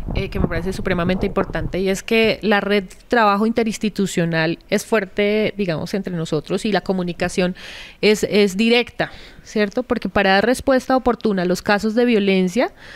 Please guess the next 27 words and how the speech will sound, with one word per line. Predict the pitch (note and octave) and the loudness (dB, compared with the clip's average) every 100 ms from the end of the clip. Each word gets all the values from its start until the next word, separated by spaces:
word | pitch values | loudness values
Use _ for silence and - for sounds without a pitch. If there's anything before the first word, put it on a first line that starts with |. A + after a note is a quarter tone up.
| - - | -20 -6
a, | F3 | -4
a | - - | -4 0
los | G#3 G3 | 2 4
abusos | G3 G3+ A3+ | 2 2 0
sexuales | G3+ - G3 G3+ | 0 0 -2 -2
que | A3 | -2
se | G#3+ | -2
presentan, | F#3+ F#3+ G#3 G3 F#3 E3+ E3 - - - - - | -2 -2 0 0 -2 -6 -8 -12 -20 -20 -16 0
a | G3+ G3 F#3+ F#3+ F#3 F#3 E3 D#3+ | 2 4 4 4 4 2 -2 -6
las | F#3+ G3 | -2 0
violencias | G3 G3 F#3+ F#3 G#3+ G#3 G3 | 2 2 2 2 2 2 2
de | G#3+ | 2
abandono | G3+ F#3+ F#3+ F#3+ F#3 | 2 2 2 2 2
de | G3 | 2
un | G3 G3 | 2 2
menor | G#3 G3+ F#3+ | 2 2 2
de | F3+ | 2
edad, | E3+ E3+ F#3 G#3 F#3+ | 2 4 4 2 2
de | F3 F3+ F3+ F3 E3+ | 2 2 4 4 2
un, | D#3 F#3 F3+ F3+ F3+ | 2 2 2 2 2
eh, | F3+ F#3 F#3+ F3+ | 2 4 2 2
adulto | - G3+ G3 F3+ | 2 2 2 -2
mayor, | F#3 E3+ F3 G3+ G#3+ F#3 - - - - - | -2 0 2 2 2 0 -10 -20 -20 -20 -4
a | G3 | 0
alguna | F#3+ F#3 F#3+ F3+ | 2 2 0 2
agresión | G3 G3+ G#3 F3+ | 0 0 0 0
física. | - A#3+ A3+ - G#3 G#3 G3+ F#3+ | 0 0 0 -2 -2 0 0 0